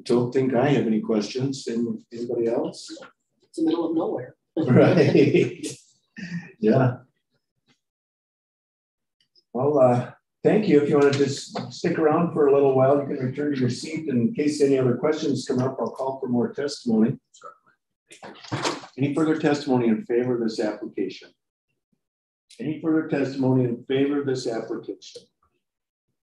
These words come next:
Speaker 1: Any testimony in favor of this application? Any testimony in opposition to this application?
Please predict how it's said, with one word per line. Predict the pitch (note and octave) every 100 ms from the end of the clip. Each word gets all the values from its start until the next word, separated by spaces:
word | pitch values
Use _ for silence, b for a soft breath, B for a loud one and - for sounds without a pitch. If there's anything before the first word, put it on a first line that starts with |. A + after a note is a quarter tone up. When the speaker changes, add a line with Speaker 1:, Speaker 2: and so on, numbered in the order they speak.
| _ _ _ A#2
Speaker 1:
Any | A#2
testimony | B2 C#3+ C#3+ D3+ C#3+ B2+
in | A#2 -
favor | C#3+ D3
of | C3+
this | B2 B2
application? | A2+ - - G2+ G2 - F#2 _ _ - _ _ _ _ _ _ _ _ _ _ _ -
Any | C3 C3
testimony | C#3+ B2 C3+ C3 C3
in | B2+
opposition | C3 C3 B2 D3 C#3 A#2+ G2+
to | G#2
this | F#2+ -
application? | G2 F#2+ - G#2 F#2+ -